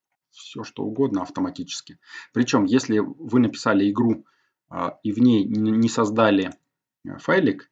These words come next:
вот у меня здесь, например, не создан файлик main Lua, а должен, должен быть ещё и конфигурационный файл, и в нём написана версия, какая нужна для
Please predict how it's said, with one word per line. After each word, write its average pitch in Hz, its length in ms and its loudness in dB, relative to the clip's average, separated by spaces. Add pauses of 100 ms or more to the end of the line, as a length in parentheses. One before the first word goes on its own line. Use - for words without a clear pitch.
вот 98 180 -6
у 107 40 0
меня 107 160 2
здесь, 95 200 -2
например, 92 340 -4
не 101 100 0
создан 90 380 -2
файлик 87 480 -6 (200)
main 98 380 0 (560)
Lua, 151 300 4
а 95 100 0
должен, 110 480 2
должен 101 400 0
быть 104 180 -6
ещё 120 320 -2
и 110 80 -2
конфигурационный 110 760 -2
файл, 87 380 -2 (320)
и 98 80 -6
в 101 60 2
нём 139 140 10
написана 120 400 2
версия, 104 440 4
какая 101 320 -4
нужна 95 500 -2
для 90 360 -6